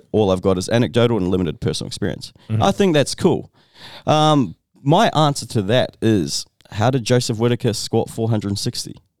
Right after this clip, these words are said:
Speaker 1: He didn't get stronger by trying to squat four hundred sixty kilos. We kinda use the same answer for everything.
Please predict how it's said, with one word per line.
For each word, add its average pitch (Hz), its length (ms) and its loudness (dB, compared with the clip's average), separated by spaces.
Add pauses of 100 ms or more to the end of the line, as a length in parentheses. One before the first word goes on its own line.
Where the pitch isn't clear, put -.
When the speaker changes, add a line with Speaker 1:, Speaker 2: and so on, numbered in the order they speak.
(440)
Speaker 1:
He 107 120 -4
didn't 113 220 0 (300)
get 120 140 0
stronger 120 360 0
by 82 100 -4
trying 80 220 -2
to - 40 -8
squat - 200 -10
four - 160 -12
hundred - 340 -16 (160)
sixty - 320 -12
kilos. 57 360 -10 (220)
We 110 120 -12
kinda 175 200 0
use 139 160 0
the 104 60 -4
same 98 260 -2
answer 90 220 -4
for - 100 -10
everything. - 340 -10